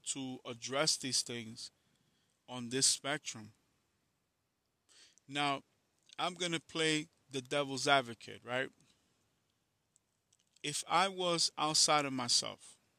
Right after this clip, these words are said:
if you were outside of yourself, and you had to give yourself the greatest advice, meaning if I had to give myself the greatest advice,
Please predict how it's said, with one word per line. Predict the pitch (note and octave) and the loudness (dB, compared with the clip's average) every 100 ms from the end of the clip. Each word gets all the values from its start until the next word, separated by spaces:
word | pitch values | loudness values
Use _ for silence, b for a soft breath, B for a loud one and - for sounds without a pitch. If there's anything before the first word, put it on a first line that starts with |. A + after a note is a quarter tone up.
| _ _ _ _ _ _ _ | _ _ _ _ _ _ _
if | A#2 A2+ B2+ | -20 -18 -14
you | D3 F3 | -12 -6
were | D#3 C#3 | -4 0
outside | C3+ - C3 A#2 | 2 2 0 -2
of | |
yourself, | A2 G#2+ - - _ _ b b b b b _ _ _ _ _ - | -6 -6 -8 -10 _ _ b b b b b _ _ _ _ _ -8
and | C#3 C#3 | -6 -6
you | D3 F3+ G3 G3 F3+ _ | -10 -10 -8 -10 -14 _
had | - D3+ D3 | 0 0 0
to | - D3 C#3+ C3+ - | -4 -4 -4 -8 -8
give | - E3+ D#3+ | 0 0 0
yourself | D3+ - C#3 B2 - - _ _ _ _ _ _ _ _ - | 0 2 2 -2 -8 -20 _ _ _ _ _ _ _ _ -20
the | C3 | -20
greatest | - D3+ D#3+ D#3 - | -8 -2 0 2 0
advice, | C3 C3 G#2+ - - - - _ _ _ _ _ _ _ _ _ _ _ _ _ | 0 -4 -4 -6 -10 -10 -16 _ _ _ _ _ _ _ _ _ _ _ _ _
meaning | B2+ C#3 C#3 C3 B2 - | -8 -4 -2 -2 -4 -8
if | B2+ - - | -8 -8 0
I | D3+ F#3 C#3+ | 2 4 4
had | A#2+ C3 - | 4 0 0
to | B2 | -6
give | C3 | -6
myself | B2+ A#2+ - A#2 | -4 -2 -2 -2
the | B2+ | -12
greatest | A#2 A#2+ A#2 A2+ | -10 -8 -6 -8
advice, | A2 G#2+ - | -8 -10 -10